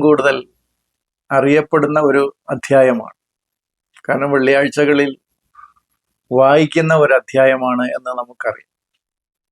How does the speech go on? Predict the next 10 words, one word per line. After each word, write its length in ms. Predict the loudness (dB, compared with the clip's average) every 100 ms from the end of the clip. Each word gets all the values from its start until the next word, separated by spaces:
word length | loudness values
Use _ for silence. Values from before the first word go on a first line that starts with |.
| _ _ _ _ _ -20 _ _ _ _ _ _ _ _ _ _ _ _ _ _ _ _ _ _ _ _ _ _ _ _ _ _ _ _ _ _ 0
അതിലെ 240 | 2 4 4 4
ഈ 20 | 2 2 0
ആ 20 | 2
വചനത്തിൽ 480 | 2 2 0 2 -2 0 0
പറയുന്ന 380 | 2 0 -2 -4 -2
വിഷയം 400 | -4 -2 0 0 0
എന്താണെന്ന് 440 | 0 2 0 0 -4 -6
നിങ്ങൾ 200 | -2 0
എന്നോട് 260 | 0 -4 -4 -2
ചോദിക്കുകയാണെങ്കിൽ, 680 | -2 -2 -4 -4 -4 -8